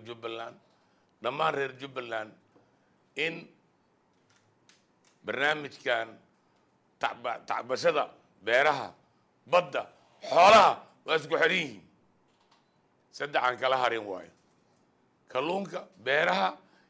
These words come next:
iyo xoolaha. Sababtoo ah meelaha lagu bahay bax waayo.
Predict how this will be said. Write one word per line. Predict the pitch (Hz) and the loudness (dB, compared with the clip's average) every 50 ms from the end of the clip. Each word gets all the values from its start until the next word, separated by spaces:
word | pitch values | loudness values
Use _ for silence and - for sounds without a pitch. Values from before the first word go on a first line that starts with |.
| _ - | _ -2
iyo | 143 151 - | -2 0 2
xoolaha. | 147 156 160 180 170 143 117 - - - - _ _ _ _ _ _ _ _ _ _ _ _ _ _ _ _ _ _ _ _ _ _ _ _ _ _ _ _ _ _ _ _ _ _ _ _ _ _ _ _ _ _ _ _ _ _ _ _ _ _ _ _ _ _ _ _ _ - - - - | 6 6 8 8 8 6 4 -2 -12 -20 -20 _ _ _ _ _ _ _ _ _ _ _ _ _ _ _ _ _ _ _ _ _ _ _ _ _ _ _ _ _ _ _ _ _ _ _ _ _ _ _ _ _ _ _ _ _ _ _ _ _ _ _ _ _ _ _ _ _ -20 -20 -20 -6
Sababtoo | - 143 156 170 160 - 160 | 0 0 0 0 0 0 0
ah | 151 139 | 0 2
meelaha | 139 143 147 165 180 165 156 147 | 2 2 2 4 6 6 4 4
lagu | 143 147 156 170 165 | 2 0 -4 -6 -2
bahay | 151 139 135 160 156 | 0 2 4 4 4
bax | - 127 - - - | 2 0 -2 -2 -4
waayo. | 117 107 95 - | -4 -8 -10 -12